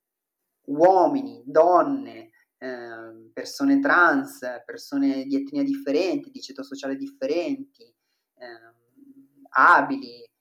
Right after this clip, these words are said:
disabili, ehm, queer, mettiamoci dentro tutto quello che non ho det-, che, che adesso non riesco a immaginare, ma che sicuramente potrebbe esserci,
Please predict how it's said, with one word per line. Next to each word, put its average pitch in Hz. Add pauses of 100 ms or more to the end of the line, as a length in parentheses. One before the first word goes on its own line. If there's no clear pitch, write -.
(120)
disabili, 135 (300)
ehm, 113 (840)
queer, 139
mettiamoci 147
dentro 151
tutto 160
quello 160
che 156
non 151
ho 147
det-, 147
che, 147
che -
adesso 151
non 143
riesco 151
a 147
immaginare, 147
ma 139
che 139
sicuramente 139
potrebbe 139
esserci, 127